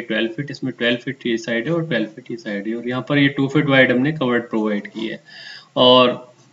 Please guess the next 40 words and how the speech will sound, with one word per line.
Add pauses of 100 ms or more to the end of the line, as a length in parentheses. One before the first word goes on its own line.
यहाँ
वेंटिलेशन
के
लिए
वॉश
एरिया
की
तरफ
भी
हमने
ये (240)
विंडो
दी
है। (400)
और
दोस्तों,
आप
सभी
को
ये
मेरा
बनाया
हुआ
हाउस
प्लान
पसंद
आएगा।
आप
सभी
वीडियो
को
लाइक
करें (520)
और
अपने
फैमिली
तथा
दोस्तों
के
साथ